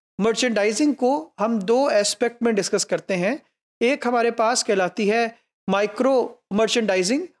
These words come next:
और दूसरी हमारे पास कहलाती है क्रॉस मर्चेंडाइजिंग। तो सबसे पहले हम डिस्कस करते हैं माइक्रो मर्चेंडाइजिंग को। माइक्रो मर्चेंडाइजिंग, retailer adjusts space, shelf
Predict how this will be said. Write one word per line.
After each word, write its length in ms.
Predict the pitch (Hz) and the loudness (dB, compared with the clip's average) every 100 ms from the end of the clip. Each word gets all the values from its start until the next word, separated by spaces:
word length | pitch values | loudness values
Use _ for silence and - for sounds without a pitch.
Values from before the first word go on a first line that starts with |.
| _ | _
और 80 | 240 | -2
दूसरी 380 | 196 226 220 302 | 0 0 0 0
हमारे 260 | 262 233 214 | 2 0 0
पास 200 | 220 - | -2 -2
कहलाती 400 | 196 175 170 190 | 0 -2 -2 -4
है 140 | 285 349 _ _ _ - | -4 -6 _ _ _ -6
क्रॉस 280 | 262 208 190 | -4 -2 -2
मर्चेंडाइजिंग। 580 | 156 156 143 131 143 147 _ _ - | -2 -2 -4 -6 -10 -14 _ _ -4
तो 80 | 240 | -2
सबसे 320 | 269 - 294 | 0 0 0
पहले 240 | 277 269 | 2 2
हम 80 | 254 | 2
डिस्कस 300 | 202 - 220 | 0 0 0
करते 280 | 202 180 196 | -2 0 0
हैं 200 | 220 349 _ _ _ - | 0 -4 _ _ _ -6
माइक्रो 640 | 190 208 208 233 269 - _ - | -2 0 0 2 0 -4 _ -6
मर्चेंडाइजिंग 560 | 185 180 185 151 131 135 | -4 -2 -2 -2 -4 -6
को। 180 | - - _ _ _ _ _ _ - | -8 -10 _ _ _ _ _ _ -2
माइक्रो 420 | 214 254 277 330 | 0 0 2 2
मर्चेंडाइजिंग, 680 | 302 254 262 220 202 185 254 - _ _ _ _ _ _ _ _ _ 170 | 2 2 2 2 2 0 -2 -4 _ _ _ _ _ _ _ _ _ -4
retailer 800 | 170 220 226 277 302 247 294 311 _ _ _ - | 0 0 0 0 2 2 0 -4 _ _ _ -4
adjusts 800 | 220 170 156 247 294 - - - - - | -4 -2 0 2 2 0 -4 -6 -8 -10
space, 760 | - - - - 285 320 - - - - | -4 -4 -4 -2 0 2 0 -4 -8 -6
shelf 520 | - 254 262 254 - | 0 2 0 -2 -8